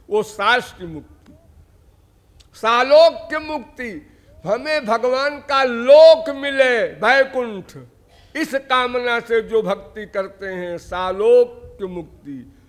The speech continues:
सारूप्य मुक्ति, हमको भगवान का रूप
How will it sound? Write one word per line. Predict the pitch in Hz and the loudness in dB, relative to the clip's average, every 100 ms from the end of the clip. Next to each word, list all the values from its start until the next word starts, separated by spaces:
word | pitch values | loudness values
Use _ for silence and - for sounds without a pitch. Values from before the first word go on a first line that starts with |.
| _ _ _ | _ _ _
सारूप्य | - 220 240 247 311 339 - - 302 | 0 2 4 2 -2 -6 -8 -4 -4
मुक्ति, | 302 285 - - 269 220 - - _ _ - | -4 -12 -14 -14 -12 -12 -14 -20 _ _ -6
हमको | 254 277 - 311 294 | -6 -6 0 2 4
भगवान | 233 226 254 269 294 285 | 0 -2 -2 -2 -4 -6
का | 226 285 277 | -4 2 4
रूप | 226 226 294 330 320 | 2 0 0 0 -2